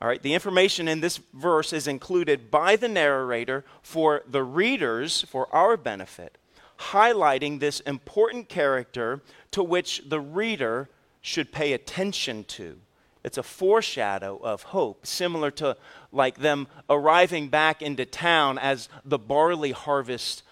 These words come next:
was just getting started. Now we're told that it gets even better. Watch out for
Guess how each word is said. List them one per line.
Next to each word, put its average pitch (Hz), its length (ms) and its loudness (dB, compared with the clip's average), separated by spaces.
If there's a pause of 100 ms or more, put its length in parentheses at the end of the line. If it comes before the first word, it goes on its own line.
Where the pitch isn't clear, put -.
(140)
was 127 220 -6
just - 280 -4
getting 117 280 -6
started. 143 640 0
Now 156 440 2
we're 127 260 -8
told 147 540 -2
that 120 160 0
it 117 180 -10
gets 139 220 -6
even 127 280 -6
better. 143 420 2 (240)
Watch 156 340 0
out 135 240 0
for 117 280 -8